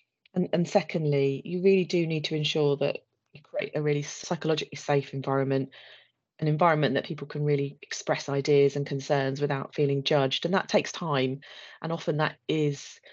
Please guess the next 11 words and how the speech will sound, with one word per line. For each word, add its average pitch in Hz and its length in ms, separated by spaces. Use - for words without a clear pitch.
requires 151 440
some 151 140
difficult 151 440
conversations 147 800
around 143 380
difficult 147 420
topics. - 560
Um, 139 580
but 151 120
it's - 300
in 143 260